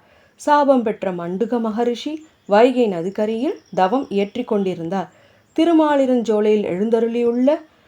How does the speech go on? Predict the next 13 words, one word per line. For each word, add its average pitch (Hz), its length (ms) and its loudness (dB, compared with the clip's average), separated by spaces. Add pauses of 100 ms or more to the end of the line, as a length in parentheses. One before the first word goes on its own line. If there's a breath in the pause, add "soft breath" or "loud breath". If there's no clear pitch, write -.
(220 soft breath)
சுந்தரராஜ 285 680 4
பெருமாளின் 240 640 2
அருளால் 240 560 0
சாபம் 240 460 2
நீங்க 247 280 2
பெற்றார். 180 540 -4 (320 soft breath)
சிலப்பதிகாரத்தில் 285 1160 0 (260)
இக்கோவிலின் 285 720 2
பற்றிய 185 380 -4
குறிப்பு 208 520 -2 (160)
உள்ளது. 175 520 -2 (420 soft breath)
திருமங்கை 262 640 2
ஆழ்வார், 190 460 0